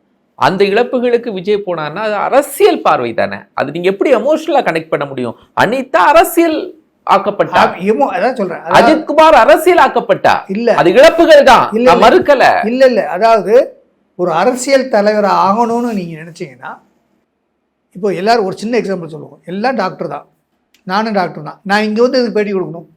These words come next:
Speaker 2: இந்த நேரத்துல பேட்டி கொடுக்குற நேரத்துல என்னுடைய per hour consultation ஐயாயிரம் ரூபா. நான் ஒரு தியேட்டருக்கு, ஆபரேஷன் தியேட்டருக்கு போனோம்னா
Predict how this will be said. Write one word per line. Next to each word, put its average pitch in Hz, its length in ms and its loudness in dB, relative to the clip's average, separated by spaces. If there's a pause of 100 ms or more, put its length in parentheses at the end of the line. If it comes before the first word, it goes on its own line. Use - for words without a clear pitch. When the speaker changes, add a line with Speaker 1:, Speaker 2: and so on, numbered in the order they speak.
(600)
Speaker 2:
இந்த 190 200 -4
நேரத்துல 220 280 0
பேட்டி 214 280 -4
கொடுக்குற 160 280 -8
நேரத்துல 160 380 -12 (480)
என்னுடைய 185 360 -4
per 165 220 -10
hour 208 440 -2 (360)
consultation 180 480 -10
ஐயாயிரம் 180 440 -4
ரூபா. 165 220 -14 (240)
நான் 156 140 -12
ஒரு 160 200 -10
தியேட்டருக்கு, 214 320 -2
ஆபரேஷன் 180 320 -2
தியேட்டருக்கு 147 320 -10
போனோம்னா 147 380 -18